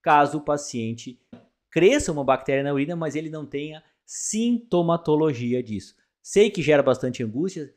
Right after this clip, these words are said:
cada vez que você faz o exame aparece uma infecção, mas se não tem sintomas compatíveis com isso, que são todos aqueles que eu mencionei antes, você não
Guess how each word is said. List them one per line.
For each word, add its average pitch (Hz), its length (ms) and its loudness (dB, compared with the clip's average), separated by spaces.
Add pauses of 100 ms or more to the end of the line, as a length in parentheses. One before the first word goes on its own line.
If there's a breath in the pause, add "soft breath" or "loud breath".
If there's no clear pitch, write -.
cada 160 180 0
vez 151 180 -2
que - 80 -12
você 135 240 -4
faz 143 300 0
o 139 60 -4
exame 123 300 -4
aparece 127 600 2
uma 127 140 -16
infecção, 143 500 -10 (320 soft breath)
mas 185 220 0
se - 360 -6
não 208 240 -4
tem 175 200 -4
sintomas 147 640 -6 (440)
compatíveis 185 760 0
com 165 160 -4
isso, 165 200 -2
que 156 100 -8
são 160 200 -6
todos 208 380 2
aqueles 147 360 -4
que 156 80 -8
eu 143 40 -4
mencionei 139 500 -6
antes, 196 340 -10 (220)
você 165 320 -4
não 190 500 -2